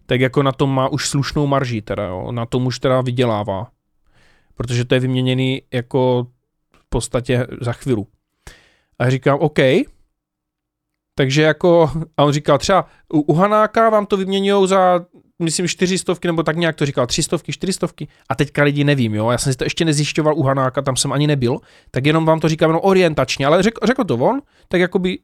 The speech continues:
jo, a pořád je to teda míň jak pět tisíc, že jo. A zajímavý, že ty ženský, eh, když mě to prodávali, eh, když mě vysvětlovali, ko-, že to stojí pět tisíc, že u Hanáka bych to zaplatil taky tu sumu, tak tenhle hodinář mi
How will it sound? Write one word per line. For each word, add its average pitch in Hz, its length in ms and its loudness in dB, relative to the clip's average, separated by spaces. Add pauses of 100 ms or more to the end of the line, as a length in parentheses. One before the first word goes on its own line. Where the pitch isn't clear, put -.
jo, 180 140 0 (400)
a 139 60 -2
pořád 160 280 4
je 151 60 2
to 156 100 -4
teda 143 240 2
míň 147 320 0
jak 147 180 0
pět 147 120 -2
tisíc, 156 380 -4
že 131 120 -2
jo. 131 140 -2 (880)
A 139 160 2 (160)
zajímavý, 170 440 2
že 151 100 2
ty 151 120 -2
ženský, 151 680 0
eh, - 40 -10 (360)
když 139 260 -2
mě 147 120 2
to 147 100 0
prodávali, 143 680 2 (120)
eh, 151 40 -2 (180)
když 139 220 -2
mě 156 100 2
vysvětlovali, 147 580 2
ko-, 170 200 -2
že 139 100 -2
to 151 80 0
stojí 147 180 0
pět 143 120 0
tisíc, 143 280 -2
že 165 80 2
u 165 80 0
Hanáka 143 460 2
bych 139 140 -4
to 139 220 0
zaplatil 143 320 0
taky 143 220 -4
tu - 100 -8
sumu, 147 320 -4 (280)
tak 147 120 0
tenhle 151 240 4
hodinář 143 540 2 (240)
mi 143 280 2